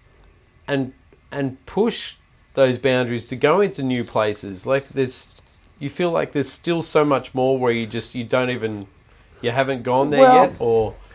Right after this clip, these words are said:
Speaker 2: you know, I mean, th-, again, you know,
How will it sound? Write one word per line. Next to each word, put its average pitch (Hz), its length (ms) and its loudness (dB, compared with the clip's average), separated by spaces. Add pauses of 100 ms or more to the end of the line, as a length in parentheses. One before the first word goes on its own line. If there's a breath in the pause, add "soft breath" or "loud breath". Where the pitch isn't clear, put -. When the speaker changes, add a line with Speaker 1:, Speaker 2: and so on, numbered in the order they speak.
(320 soft breath)
Speaker 2:
you 233 160 -4
know, 214 240 6
I 175 140 2
mean, 185 220 6
th-, 190 180 2
again, 175 600 2 (240)
you 156 160 8
know, 135 260 2